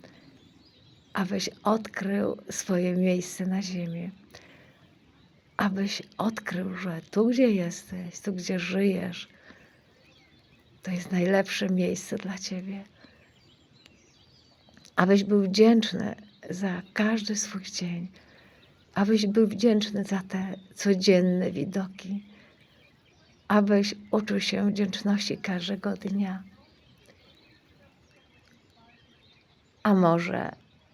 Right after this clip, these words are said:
i ty kupisz wdzięczność, Susan Muto? Może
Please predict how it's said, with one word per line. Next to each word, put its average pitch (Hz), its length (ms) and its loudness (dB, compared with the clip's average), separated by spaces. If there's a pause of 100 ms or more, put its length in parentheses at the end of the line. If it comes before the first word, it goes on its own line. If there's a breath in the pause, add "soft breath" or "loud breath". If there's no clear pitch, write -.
(1900)
i 185 100 -2
ty 247 340 4 (160)
kupisz - 600 -8
wdzięczność, 170 880 0
Susan 170 420 0
Muto? 190 380 -6 (720 loud breath)
Może 190 500 -2